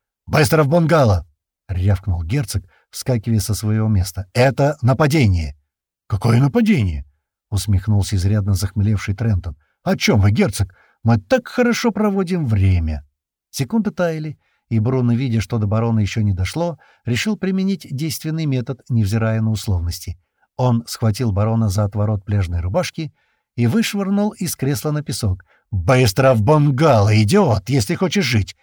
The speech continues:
Бегом!» «Что вы творите, герцог?» — возмутился Трентон, с трудом поднимаясь. «Я не позволю!» «Заткнись, болван!» — заорал на него Бруно и пинком придал ускорение в нужную сторону. «Я не собираюсь погибать из-за тебя!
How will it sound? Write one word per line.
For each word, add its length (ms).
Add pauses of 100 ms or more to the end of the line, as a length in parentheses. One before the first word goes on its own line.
(140)
Бегом!» 640 (440)
«Что 240
вы 100
творите, 400
герцог?» — 480 (340)
возмутился 580
Трентон, 440
с 60
трудом 300
поднимаясь. 480 (180)
«Я 180
не 100
позволю!» 520 (160)
«Заткнись, 720
болван!» — 600 (280)
заорал 480
на 60
него 240
Бруно 400 (260)
и 120
пинком 380
придал 280
ускорение 500
в 60
нужную 320
сторону. 480 (280)
«Я 340
не 120
собираюсь 560
погибать 460
из-за 180
тебя! 360